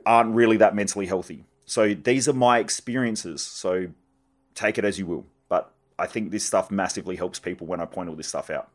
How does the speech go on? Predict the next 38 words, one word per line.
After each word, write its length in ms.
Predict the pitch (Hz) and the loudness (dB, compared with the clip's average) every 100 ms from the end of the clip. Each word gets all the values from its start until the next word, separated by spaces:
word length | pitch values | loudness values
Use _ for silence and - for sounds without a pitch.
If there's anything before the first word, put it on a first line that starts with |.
| _ | _
So 240 | - 76 76 _ | -10 -8 -10 _
let's 180 | - 117 | 0 0
get 120 | 127 | 2
into 200 | 110 107 | 0 -2
it. 60 | 90 - _ _ _ _ | -6 -6 _ _ _ _
So 160 | - 190 | 4 6
first 320 | 202 233 - | 8 6 8
of 80 | 165 | 4
all, 140 | 131 | 4
it's 140 | - | 2
important 380 | 143 120 165 214 | -2 -2 0 0
to 120 | 196 | 0
understand 400 | 135 123 127 110 | 0 0 0 0
what 180 | 110 104 | 2 2
anxiety 460 | 107 101 92 95 92 | 0 -4 -2 -2 -4
is. 160 | 82 - - | -14 -16 -6
Now, 220 | 131 127 | 4 4
what 180 | 110 170 | 6 6
I 80 | 202 | 6
do 260 | 151 139 | 4 0
when 220 | 113 131 175 | 0 -2 2
I 120 | 180 | 2
work 300 | 139 117 - | 4 4 2
with 120 | 117 | -6
human 260 | - 123 104 | -4 -2 0
behavior, 500 | 95 90 92 78 78 _ _ _ _ - | 0 0 -2 -4 -6 _ _ _ _ 2
I 80 | 127 | 2
try 240 | - 156 | 4 2
and 100 | 220 | 4
break 220 | 156 147 | 6 4
things 260 | 120 143 110 | 4 -4 0
down 200 | 110 113 | 4 4
into 180 | 110 101 | 2 -4
the 60 | |
simplest, 720 | 95 - 123 110 110 104 - 85 | -4 -2 -2 0 0 0 -4 -6
most 600 | 98 104 104 95 - - _ _ _ | 0 2 2 0 -6 -12 _ _ _
usable 480 | 98 123 123 127 113 | -2 2 2 2 2
format. 580 | - - 101 90 73 | 0 0 0 2 -2